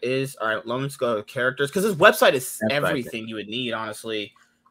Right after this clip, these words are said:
Speaker 1: Okay, hold on, give me a sec. All right, Cr-, characters. Let's do search. Let's go. Flash. Fucking hell, I hate this web-, this is the only thing I don't like about the website, this weird search bar shit they have. The search bar stuff is, like, kind of cringe.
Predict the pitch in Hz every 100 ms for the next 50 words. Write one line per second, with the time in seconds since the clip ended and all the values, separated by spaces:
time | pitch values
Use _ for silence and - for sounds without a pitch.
0 | _ _ - 113 101 95 123 107 104 104
1 | - 87 - 104 90 67 - _ _ _
2 | _ - - 127 - 147 139 131 117 104
3 | 92 90 - 110 87 - - 117 113 113
4 | 113 110 107 101 - - - 117 101 82
5 | - - - - - - _ _ _ _
6 | 113 110 - - 135 120 120 117 117 113
7 | 110 - _ _ _ - _ _ _ _
8 | _ _ _ _ _ - - 113 110 98
9 | 92 87 - - _ _ _ _ _ _
10 | - - 285 151 139 185 123 160 - 135
11 | 113 _ - 220 214 170 139 117 117 117
12 | 110 101 98 101 101 - 131 123 - 123
13 | 113 - 101 - 90 92 101 98 - 143
14 | 131 - 92 - - - 104 92 - -
15 | 95 92 87 -